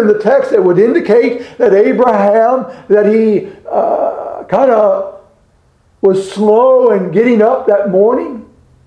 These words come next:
knowing that of what he had to do, where he was going. No, it says that Abraham rose up early in the morning,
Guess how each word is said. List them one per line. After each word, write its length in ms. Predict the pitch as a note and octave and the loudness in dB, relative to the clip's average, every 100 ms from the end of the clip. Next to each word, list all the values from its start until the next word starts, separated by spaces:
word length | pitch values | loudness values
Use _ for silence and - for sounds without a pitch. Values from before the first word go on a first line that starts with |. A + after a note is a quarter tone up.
| _ _ _ | _ _ _
knowing 600 | G#3 G3+ A#3 A#3 G3+ F#3+ - | -2 0 2 0 -2 -4 -6
that 280 | E3+ F#3+ A3+ | -2 0 0
of 140 | E3+ | 0
what 180 | F#3+ G3 | 0 0
he 100 | F3+ | 0
had 340 | F3 G3 G3+ | 0 0 -2
to 60 | D#3+ | -4
do, 440 | D3 E3+ A#3+ - - _ _ _ _ _ | -2 -2 -4 -12 -20 _ _ _ _ _
where 260 | - G3+ A#3 | -2 2 2
he 60 | G3+ | 2
was 140 | G3 | 0
going. 460 | F3+ F3+ G#3+ A#3 - _ _ _ _ _ _ - | 0 0 -2 -6 -16 _ _ _ _ _ _ -8
No, 360 | E3+ F#3+ A3 | -2 2 2
it 120 | G#3+ - | 2 0
says 520 | A3+ A3+ G3+ - - - _ _ _ _ _ _ | 0 2 2 -2 -8 -16 _ _ _ _ _ _
that 240 | E3 E3 E3+ | -2 0 2
Abraham 500 | F#3+ F3 E3+ E3 D#3 | 2 0 -2 -2 -2
rose 360 | D#3+ G#3 G#3 | 0 2 2
up 240 | G#3 G#3 - | 0 -2 -2
early 600 | G3+ C4 B3+ - B2+ C3+ | 0 0 0 -4 -6 -10
in 120 | D#3 | -10
the 60 | C#3+ | -10
morning, 400 | C3 A#2+ C3+ | -10 -12 -14